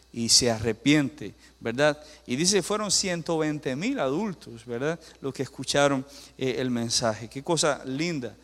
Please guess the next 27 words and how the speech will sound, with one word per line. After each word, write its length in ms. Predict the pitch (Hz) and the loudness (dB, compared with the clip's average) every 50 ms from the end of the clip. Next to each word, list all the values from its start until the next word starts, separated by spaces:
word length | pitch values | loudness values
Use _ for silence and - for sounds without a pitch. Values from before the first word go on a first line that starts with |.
| - - _ _ - | -20 -20 _ _ -6
porque 400 | - 135 127 - - 139 131 127 | -4 -4 -4 -4 -4 -2 -2 -2
Dios 640 | 123 143 165 185 208 226 214 - - - - - - - - - - _ - | 2 2 4 4 4 4 2 0 -2 -4 -6 -12 -18 -20 -20 -20 -20 _ -12
no 380 | 127 135 143 143 143 143 143 139 | -8 -6 -2 0 2 2 2 2
desechó 840 | 139 147 131 - - 135 113 - - - 147 147 131 110 101 101 110 - - - - _ _ _ _ - _ - | 0 0 0 0 -2 -2 -4 -6 -4 0 2 2 2 2 0 -4 -10 -18 -20 -20 -20 _ _ _ _ -20 _ -10
a 100 | 101 104 | -8 -8
Jonás. 680 | 98 104 104 107 101 101 92 95 98 - - - - - - _ - - - - - - - - - | -8 -6 -8 -6 -6 -6 -8 -6 -8 -6 -6 -6 -10 -12 -18 _ -20 -18 -16 -16 -16 -16 -18 -12 -4
Y 120 | - 147 | 0 2
también 380 | 147 175 170 180 202 233 254 254 | 4 4 4 6 6 4 4 4
en 60 | 247 233 | 4 2
el 80 | 220 | 4
Nuevo 180 | 226 233 233 226 | 4 4 4 4
Testamento 540 | 214 202 - 202 180 185 214 233 208 226 202 | 2 0 0 0 0 0 -2 -2 -2 -2 -2
nosotros 380 | 185 165 - 196 196 190 185 | -2 -2 -4 -4 -4 -4 -4
no 160 | 180 185 175 | -4 -6 -6
podríamos 560 | 185 180 170 147 151 160 185 180 170 151 139 131 | -4 -4 -4 -2 -2 -2 -2 -4 -2 -2 -2 -2
dejar 280 | 127 131 151 156 156 | 0 0 0 0 0
de 100 | 151 147 | 0 -2
mencionar 500 | 139 135 127 - - 131 135 147 147 139 | -2 -2 -4 -4 -4 -4 -2 -2 -2 -2
al 280 | 135 139 127 120 123 123 | -2 -4 -4 -4 -6 -6
gran 360 | 120 135 139 151 147 139 123 | -4 -4 -2 -2 -2 -2 -4
Pedro, 500 | - - - 127 127 123 110 104 104 101 | -6 -4 -2 -2 -2 0 -2 -4 -4 -4
¿verdad? 320 | 101 107 117 135 143 139 - - - - - - - - | -2 0 0 0 0 -2 -6 -14 -20 -20 -20 -20 -20 -12
Ese 260 | - 117 - - 139 | -8 -6 -4 -4 -4
Pedro, 540 | 127 - 143 139 139 139 139 135 127 113 110 - - - - - _ - | -2 2 2 4 4 4 2 2 0 -2 -6 -10 -20 -20 -20 -20 _ -16
eh, 200 | - - 117 - - | -10 -10 -10 -8 -4
impetuoso, 1080 | 123 123 117 117 120 113 117 - 139 151 143 131 123 - - 117 113 117 113 110 - - | -4 -4 -2 -2 -4 -6 -4 0 2 2 2 2 2 -2 -4 -4 -6 -6 -8 -10 -12 -10
sanguíneo, 800 | - - 117 117 113 117 131 151 147 135 127 120 110 113 110 | -8 -8 -6 -8 -6 -2 2 2 4 4 2 0 -2 -6 -8